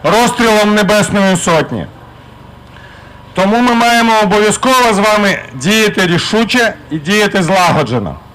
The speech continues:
З іншого боку, на відміну від часів Євромайдану, ми з вами у війні за незалежність. Ворог вже на нашій землі.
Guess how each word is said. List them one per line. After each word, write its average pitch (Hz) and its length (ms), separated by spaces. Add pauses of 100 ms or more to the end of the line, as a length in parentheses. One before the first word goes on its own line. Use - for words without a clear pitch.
(1040)
З 110 180
іншого 214 400
боку, 202 340 (320)
на 151 160
відміну 190 460
від 180 180
часів 190 420
Євромайдану, 165 920 (500)
ми 165 220
з 170 80
вами 196 420
у 170 140
війні 180 400
за 180 120
незалежність. 147 840 (1000)
Ворог 190 600
вже 196 300
на 226 140
нашій 208 460
землі. 170 520